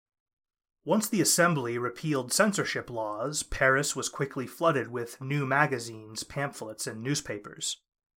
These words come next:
Plenty of these new publications appealed to the enlightened, moderate, constitutional monarchist sensibilities of the bourgeoisie,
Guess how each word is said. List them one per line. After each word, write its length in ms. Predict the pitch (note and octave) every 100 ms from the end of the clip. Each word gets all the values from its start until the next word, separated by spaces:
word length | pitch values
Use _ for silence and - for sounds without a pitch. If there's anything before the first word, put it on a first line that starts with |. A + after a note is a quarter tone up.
| _ _ _ _ -
Plenty 340 | G#3 A3+ E3
of 60 | C#3
these 200 | C3 -
new 140 | C#3+
publications 880 | C3+ C3+ A#2 - A#2 A2 A#2+ A#2 A#2
appealed 540 | - - C#3 B2+ B2
to 100 | -
the 320 | B2 B2 A#2 B2+
enlightened, 720 | A#2+ A#2 B2+ B2+ B2 B2 A#2+
moderate, 640 | A#2 A#2 B2 A#2 A#2+ -
constitutional 760 | C3+ B2+ - - C3+ - A#2+ A2+
monarchist 800 | B2+ C3+ B2 A2+ B2+ A#2+ -
sensibilities 840 | - C3+ - A2 E3 C#3+ A2+ A#2+ B2+
of 160 | A2
the 60 | A#2
bourgeoisie, 880 | B2+ A#2+ A#2+ A2+ A2 B2 C3 A2+